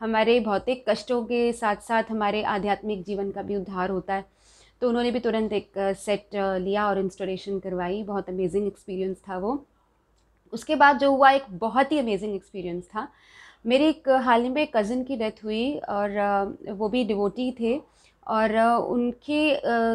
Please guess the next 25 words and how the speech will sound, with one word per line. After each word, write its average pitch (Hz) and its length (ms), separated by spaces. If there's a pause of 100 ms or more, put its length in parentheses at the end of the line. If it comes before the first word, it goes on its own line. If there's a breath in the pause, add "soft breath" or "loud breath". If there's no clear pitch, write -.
(160)
लिए 233 200
हम 247 260
लोगों 240 200
ने 262 140
एक 269 140
प्रार्थना 240 460
सभा, 233 340
अ, - 480
अ, 202 300
आयोजन 226 460
किया। 240 420
करीब 233 460
तेरह 233 220
चौदह 247 320
दिन 240 180
हम 233 140
लोग 220 140
रोज़ 220 240
मिलते 220 300
रहे 214 240
Zoom 202 180
मीटिंग 196 420
पे 202 120
सारी 208 280
फैमिली, 196 540